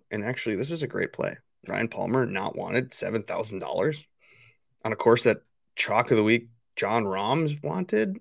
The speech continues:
And we've played D F S long enough to know they're correlated sometimes, Rahm and Palmer. They play the Zurich <laughs> together. What about Mackenzie Hughes? He used to be good. He's not wanted. I don't know. I don't trust these projections from these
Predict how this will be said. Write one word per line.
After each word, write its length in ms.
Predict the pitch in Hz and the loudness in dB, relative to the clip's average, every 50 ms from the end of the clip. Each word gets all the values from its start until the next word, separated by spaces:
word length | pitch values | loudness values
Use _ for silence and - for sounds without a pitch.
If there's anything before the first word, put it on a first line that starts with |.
| - - | -6 -4
And 580 | 113 107 107 107 104 104 104 101 101 104 - - _ _ _ _ _ _ _ _ _ _ _ _ _ _ _ _ _ _ _ _ _ _ _ _ _ _ _ _ - | -2 -2 0 0 -2 -2 -2 -2 -4 -6 -8 -10 _ _ _ _ _ _ _ _ _ _ _ _ _ _ _ _ _ _ _ _ _ _ _ _ _ _ _ _ -6
we've 220 | 107 95 - - | -6 -6 -6 0
played 220 | - 120 143 147 | 4 4 4 6
D 120 | 123 117 110 | 6 4 4
F 120 | 104 101 | 6 4
S 160 | 123 131 117 | 2 0 0
long 160 | 101 107 107 110 | 0 0 0 2
enough 180 | 107 113 - | 2 0 0
to 80 | - 101 | 0 2
know 160 | 110 127 120 | 2 4 4
they're 100 | 104 104 | 2 0
correlated 600 | - - 101 117 139 101 78 - - 98 101 98 | -2 0 4 4 4 4 4 0 -6 -6 -8 -6
sometimes, 540 | - - 101 120 - 87 - 92 117 - - - - - - - - - | -6 -8 -8 -8 -8 -8 -8 -8 -8 -8 -10 -16 -20 -20 -20 -20 -16 -8
Rahm 240 | - 95 92 101 101 | -6 -4 -2 -2 -2
and 120 | 98 95 104 | -2 -2 -2
Palmer. 400 | 104 110 120 98 92 107 - - _ _ _ - - _ _ _ _ _ _ | 0 0 0 -2 -4 -6 -6 -8 _ _ _ -20 -20 _ _ _ _ _ _
They 80 | - 92 | -10 -10
play 260 | - - 98 98 92 | -2 0 2 2 2
the 120 | 98 101 | 2 0
Zurich 320 | 98 98 110 135 147 - - | 0 4 6 6 6 8 6
<laughs> 0 | |
together. 500 | - 120 135 143 143 135 147 165 160 - - - - - - - - - - - - _ _ - - - - - - - - _ _ | 2 2 2 2 4 4 4 4 4 0 -8 -18 -18 -14 -10 -6 -6 -4 -4 -6 -10 _ _ -20 -20 -20 -20 -20 -20 -20 -20 _ _
What 120 | - 185 | 6 8
about 180 | 226 277 - - | 8 8 6 4
Mackenzie 400 | 120 - - 139 127 123 123 117 | 0 0 4 4 4 4 2 0
Hughes? 480 | 104 120 123 127 160 214 294 349 - | 2 4 6 6 8 8 6 6 4
He 100 | - - | 2 0
used 180 | - - - - | 0 0 0 2
to 60 | 117 | 0
be 60 | 113 | 0
good. 240 | 101 95 101 110 156 | 2 4 4 6 6
He's 140 | 143 139 165 | 4 4 2
not 160 | 170 123 - | 0 -2 -2
wanted. 280 | 104 101 104 110 156 165 | -4 -4 -2 0 0 0
I 120 | 135 160 | 0 0
don't 120 | 185 127 | 0 0
know. 240 | 107 147 175 110 104 - - - _ - | 0 0 -2 -2 -4 -8 -16 -16 _ -6
I 40 | |
don't 100 | 180 175 | -6 -6
trust 320 | - - - 151 147 - - | -4 -2 -2 -2 -2 -2 -4
these 180 | 104 101 101 | -6 -6 -6
projections 840 | - - - - _ _ - - - 139 - - - - - 123 - | -8 -14 -20 -20 _ _ -8 -6 -6 -6 -4 -4 -6 -6 -6 -8 -10
from 140 | - 110 107 | -8 -8 -8
these 140 | - - | -10 -8